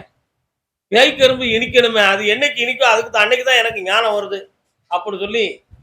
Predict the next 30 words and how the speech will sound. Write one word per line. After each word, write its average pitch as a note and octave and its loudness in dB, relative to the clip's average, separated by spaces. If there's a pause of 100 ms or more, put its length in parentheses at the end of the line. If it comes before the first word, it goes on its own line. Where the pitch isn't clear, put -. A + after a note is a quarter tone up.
(200)
பட்டினத்தார் G#3 -2
பேய் G#3 0
கரும்பை G3 -4
கையிலேயே G3 2
வச்சுக்கிட்டு G#3 -8
இருப்பார். E3+ -12 (400)
தினமும் A#3+ -2
காலைல G#3+ 0
எழுந்தோடனே G#3 -8
அருமையா G#3+ -4 (100)
ஒரு E3 -8
கடி D3 -10 (800)
கசக்கும். - -10 (2500)
இப்படி F#3+ -12 (160)
பல F#3 0
நாள் A3+ 0
கழிச்சு G#3 -6 (140)
ஒரு G3 -6
நாள் G#3 0
அந்த E3+ -8 (120)
பேய் F#3+ -2
கரும்பு E3+ -8
இனித்தது. D#3 -12 (1300)
"எனக்கு E3+ -2
ஞானம் G#3 0
கிடைத்து G3+ -4
விட்டதுன்னு" G3 -6
சொல்லி E3+ -8
ஆனந்தம் F#3 -10
அடைந்தார் E3+ -4